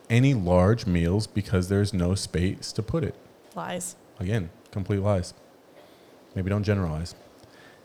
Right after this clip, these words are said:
Speaker 1: Healthy protein shakes or bars are excellent choice.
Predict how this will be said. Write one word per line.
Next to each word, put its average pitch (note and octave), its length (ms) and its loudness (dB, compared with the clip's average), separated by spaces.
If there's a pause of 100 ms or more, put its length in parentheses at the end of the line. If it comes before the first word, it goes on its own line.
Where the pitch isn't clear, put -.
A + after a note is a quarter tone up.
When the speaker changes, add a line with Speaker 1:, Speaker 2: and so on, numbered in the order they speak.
Speaker 1:
Healthy B2 280 6
protein C#3 460 2
shakes G#2+ 340 2
or A2 120 2
bars F#2 420 4
are F2 180 0
excellent F#2+ 420 -2
choice. A#2+ 440 0